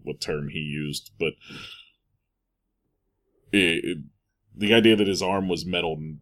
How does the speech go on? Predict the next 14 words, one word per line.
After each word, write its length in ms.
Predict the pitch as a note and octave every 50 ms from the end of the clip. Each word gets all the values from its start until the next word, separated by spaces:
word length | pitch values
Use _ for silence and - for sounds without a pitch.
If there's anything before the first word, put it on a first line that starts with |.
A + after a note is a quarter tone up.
| _ _ _ _
just 200 | - - F2 - -
because 260 | - - - D#2 D#2
it 100 | E2 -
was 560 | - E2 D#2+ D#2 D2+ D2+ - - - - - - _ _ _ _ _ -
a 60 | D#2 D#2
robotic 540 | D#2+ E2+ D#2 D2 - E2 D#2 D#2 D2+ -
arm 220 | - D2+ D2+ D2 C#2
type 240 | - - E2 D2+ D2
of 80 | -
thing, 200 | - F2 D2 D2+
as 120 | D#2 D2 D2+
opposed 400 | D2+ - - E2 D2+ - - -
to 100 | - D2+
the 360 | D2+ D2+ C#2+ C#2+ C#2+ D2